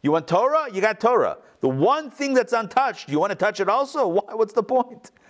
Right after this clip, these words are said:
<laughs> Let it be. Like, <laughs> the one thing you want. Again,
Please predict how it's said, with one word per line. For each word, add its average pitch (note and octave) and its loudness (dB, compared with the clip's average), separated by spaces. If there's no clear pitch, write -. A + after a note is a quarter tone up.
<laughs> E3 -2
Let A#3 4
it C4+ -4
be. A3 -4
Like, - -4
<laughs> F#3 -2
the C#3 -2
one F#3+ -2
thing G#3+ -4
you D#3 0
want. F3+ -2
Again, D3+ 0